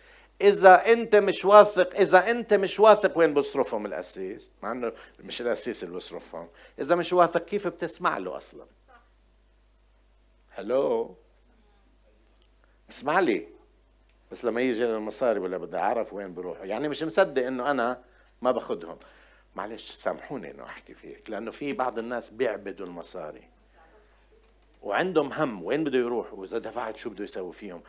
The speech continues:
وإذا دفعت كيف بدي أعيش اليوم، إذا بدي أدفع. بقول لك، في ناس، حكى لي، آه، صديقي هوسيب، بحييه، هوسيب بعت لي قبل كم من يوم، <clears throat> قال لي: "كنت أدرس برومانيا، وبعدين في واحد جاي من رومانيا، قلت له: 'please، روح عند أمي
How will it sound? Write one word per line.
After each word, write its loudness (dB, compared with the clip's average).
وإذا -8
دفعت -12
كيف -14
بدي -4
أعيش -4
اليوم، -14
إذا -8
بدي -10
أدفع. -10
بقول 2
لك، 2
في -4
ناس، 0
حكى 0
لي، -2
آه، -8
صديقي -6
هوسيب، -2
بحييه، -8
هوسيب -8
بعت 0
لي -8
قبل -6
كم -8
من -10
يوم، -10
<clears throat> -4
قال 2
لي: 2
"كنت -6
أدرس -2
برومانيا، -8
وبعدين 0
في -6
واحد 0
جاي 0
من -6
رومانيا، -6
قلت -8
له: 0
'please، -6
روح -10
عند -14
أمي -12